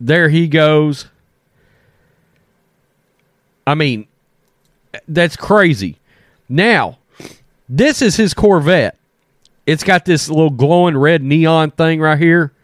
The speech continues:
And there is, it's slowed down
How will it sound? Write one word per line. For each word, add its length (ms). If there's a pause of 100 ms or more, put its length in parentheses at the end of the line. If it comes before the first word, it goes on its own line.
(500)
And 280
there 340
is, 560 (160)
it's 200
slowed 440
down 520